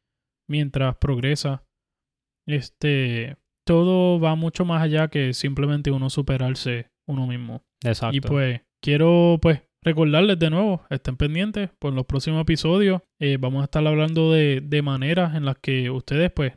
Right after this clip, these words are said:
Speaker 1: nos van a poder apoyar. Eh, y, pues, verdaderamente les damos gracias de antemano porque sabemos de muchas personas, sabemos de el, tal vez el noventa, noventa y nueve por ciento de,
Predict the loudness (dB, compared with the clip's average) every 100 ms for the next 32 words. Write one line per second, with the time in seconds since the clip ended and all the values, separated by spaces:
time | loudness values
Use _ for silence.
0 | _ -8 -4 -4 -2 0 0 0 0 0
1 | 0 -2 -8 _ -2 0 2 0 -2 -6
2 | -10 -14 -4 -2 0 -2 -2 -4 -4 -8
3 | -10 -2 2 2 2 2 0 0 0 0
4 | 0 -2 -2 -2 0 0 -2 -4 -4 -4
5 | -2 0 -2 0 -2 -4 -2 -2 -2 -2
6 | 0 0 -2 -2 0 0 0 -2 -4 -2
7 | 0 0 0 0 0 0 0 -2 -2 -2
8 | -4 -4 -4 -2 0 0 -4 _ -6 -2
9 | 0 0 2 2 2 0 0 0 0 0
10 | 0 -2 -2 -2 0 0 -2 -2 -2 0
11 | 0 0